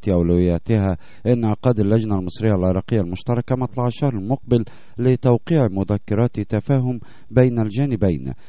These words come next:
كما اهتمت الصحف بمتابعة أنشطة سفير مصر الجديد في العراق شريف شاهين قبل توليه عمله قريبا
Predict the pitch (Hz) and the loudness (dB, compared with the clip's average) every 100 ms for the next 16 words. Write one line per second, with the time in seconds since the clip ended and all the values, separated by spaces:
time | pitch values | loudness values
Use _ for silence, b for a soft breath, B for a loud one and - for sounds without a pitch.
0 | b - 123 120 151 160 131 104 - 95 | b -2 2 2 0 -2 -2 -4 -4 -4
1 | 113 131 117 104 - 90 101 98 98 87 | -6 -4 -4 -2 -2 -2 0 -2 -2 -4
2 | - 117 110 - 101 - 123 107 113 - | -2 -2 -2 -4 -6 -2 -2 -2 -6 -2
3 | 90 78 92 92 123 - - 101 95 117 | -2 0 -2 0 -2 -2 -2 0 2 2
4 | 131 - 117 - B B - 127 123 - | 0 -2 -4 -4 B B 0 2 2 0
5 | 104 95 117 147 - 113 95 98 95 104 | 0 0 0 -4 -4 -2 0 0 2 2
6 | 95 104 123 113 104 123 104 101 95 - | 2 2 2 2 0 -2 -2 -2 -4 -2
7 | 113 131 120 117 | -2 0 0 0